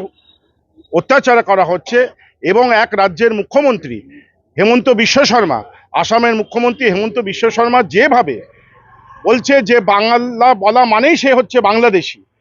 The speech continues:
তার তীব্র নিন্দাও আমরা করছি। তার সাথে সাথে আমরা এটাও মনে রাখ-, বলতে, আপনাদের মাধ্যমে জানাচ্ছি যে যেভাবে উনিশে মে উনিশশো একষট্টি সালে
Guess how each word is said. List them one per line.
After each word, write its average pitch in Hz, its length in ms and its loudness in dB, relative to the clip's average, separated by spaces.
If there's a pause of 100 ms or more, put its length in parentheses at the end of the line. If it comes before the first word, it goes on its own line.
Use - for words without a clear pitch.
(380)
তার 202 140 2
তীব্র 202 340 0
নিন্দাও 202 400 2
আমরা 254 160 0
করছি। 254 340 -4 (360)
তার - 160 0
সাথে - 360 -4
সাথে 196 300 0 (380)
আমরা 190 220 -2
এটাও 240 280 2
মনে 247 220 2
রাখ-, 196 220 -2 (120)
বলতে, 202 320 -6 (460)
আপনাদের 208 380 0 (300)
মাধ্যমে 190 380 0
জানাচ্ছি 185 460 -2 (520)
যে 190 100 2
যেভাবে 214 400 4 (400)
উনিশে 247 400 0
মে 226 180 0 (460)
উনিশশো 233 520 0 (100)
একষট্টি 269 520 -2
সালে 165 280 -2